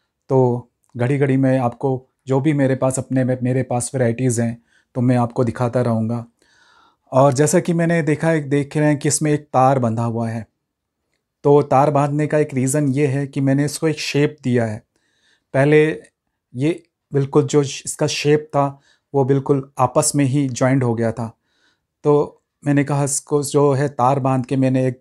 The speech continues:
बोनसाई की तरह, जैसे बोनसाई आर्ट होती है उसमें जो है तार बार वायर बांध के उसे एक शेप दिया जाता है, वैसे ही मैंने अडेनियम को भी अपने शेप दिया है ताकि ये दिखने में अच्छा लगे और इसकी डंडियाँ बिल्कुल नज़दीक नज़दीक ना होए।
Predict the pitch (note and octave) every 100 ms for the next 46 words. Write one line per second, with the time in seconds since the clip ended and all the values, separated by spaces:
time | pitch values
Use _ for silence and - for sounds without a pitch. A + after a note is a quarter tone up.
0 | B2 B2+ C3 - C3+ C3+ C3 _ _ -
1 | C3+ C3+ C3 B2 A#2+ B2+ B2+ B2+ - B2+
2 | B2+ C3 B2 B2 B2+ A#2+ B2+ B2 B2+ B2+
3 | B2+ A#2+ B2 C3 A#2 A#2+ B2+ B2+ A#2+ A#2+
4 | C3 B2+ _ _ - C#3+ - C#3 C#3 B2+
5 | C3 B2 A#2 A#2+ B2 C3 _ _ _ B2
6 | C3+ D#3 D3 D#3 C#3+ C#3 C3 B2 B2+ C3
7 | C#3 C3+ B2 C3+ F#3 _ _ _ _ _
8 | - - C3+ C#3 C3+ _ _ - D3 C#3
9 | B2+ B2+ B2+ C3 C3 _ _ _ C3 B2+
10 | C#3 C3+ B2+ - C#3 C#3 D3 - - C#3
11 | C3 B2+ C#3 - _ _ _ _ - C3
12 | C#3+ - C#3 - D3+ C3 B2+ B2+ C3+ C#3
13 | C3+ C3 C#3 B2 A2+ C3 C3 B2 A2+ A#2+
14 | A#2 A2+ A2